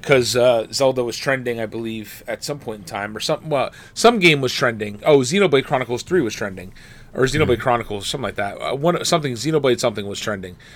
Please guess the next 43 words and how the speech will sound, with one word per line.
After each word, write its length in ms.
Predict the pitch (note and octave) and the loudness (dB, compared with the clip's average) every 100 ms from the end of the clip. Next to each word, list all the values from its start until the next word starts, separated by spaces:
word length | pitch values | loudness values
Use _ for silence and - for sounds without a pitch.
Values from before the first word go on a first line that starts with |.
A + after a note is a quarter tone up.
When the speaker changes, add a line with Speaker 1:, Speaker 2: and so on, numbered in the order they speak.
| - - | -10 0
Speaker 1:
And 80 | B2+ | 0
I 40 | |
clicked 260 | B2+ G#3 E3 | 2 4 6
on 160 | C#3 | 6
it, 40 | C3 | 4
and 80 | C#3 | -2
I'm 80 | |
just 160 | D#3+ - | -4 0
scrolling 180 | F3+ D#3 | 0 2
through 160 | D3 | 0
the 60 | A#2 | 0
tweets 200 | B2+ - | -4 -4
to 60 | A#2 | -4
see 160 | - | -2
what 80 | A#2 | -2
people 180 | A#2+ G#2+ | 0 -2
are 40 | |
saying. 400 | G#2 A2 G#2+ G#2 - - - - - - - - - - - - | -2 -2 -2 -6 -10 -20 -20 -20 -20 -20 -20 -20 -20 -20 -14 -6
And, 320 | D3 C3+ C3 B2 | 0 0 0 2
uh, 140 | A#2+ - | 2 4
Andre 760 | D3 F#3+ F#3 G3+ G3 F#3+ F#3+ - - - - - | 2 4 4 4 6 4 0 -8 -20 -20 -20 -12
Segers, 880 | - - G3+ B2+ A#2+ A2 B2 - - | -4 4 4 6 2 2 -2 -6 -2
who, 680 | C#3+ C3 C3 B2+ B2 A#2+ A#2 | 0 2 2 0 0 0 4
uh, 260 | A#2 A#2 | 6 6
is 120 | A#2 A#2+ | 4 -2
a 40 | |
Game 360 | - C#3 D3+ C#3 | -4 -4 -2 -4
Explained 540 | - - A#2+ A#2 A2 | -6 -4 -2 -2 -6
founder, 640 | - C3 C#3 G#2+ G#2 C#3 - - - - - | 2 2 2 -2 -4 -4 -6 -20 -20 -20 0
uh, 260 | A2+ A2+ - - - | 4 4 2 -6 -8
posted 440 | - G#3 G#3+ F#3 C#3+ | 4 4 6 2 4
this, 420 | C3+ - - - | 4 2 -4 0
uh, 200 | B2 A#2+ - | 4 4 2
tweet, 280 | - D3+ | -4 -2
which 180 | C#3 C3+ | -2 2
I 100 | C#3+ | 2
think 140 | F3 E3 | 2 0
just 180 | C3 - | -2 0
sums 220 | B2 A#2 | -2 0
it 40 | A2+ | -2
up 100 | - | -2
pretty 160 | A#2 | -2
well, 320 | G#2+ A#2 G2+ | 0 0 0